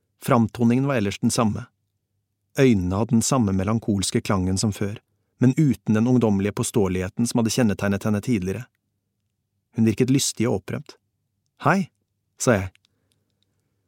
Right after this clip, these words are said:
Vi utvekslet noen høflighetsfraser i de andres påhør.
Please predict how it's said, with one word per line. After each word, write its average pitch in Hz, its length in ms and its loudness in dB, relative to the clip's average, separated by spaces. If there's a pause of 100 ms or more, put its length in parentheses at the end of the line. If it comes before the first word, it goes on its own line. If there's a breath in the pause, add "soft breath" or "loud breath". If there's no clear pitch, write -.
(360)
Vi 156 160 0
utvekslet 131 540 2
noen 131 160 4
høflighetsfraser 104 800 0
i 117 80 2
de 127 80 4
andres 101 260 0
påhør. 110 460 -2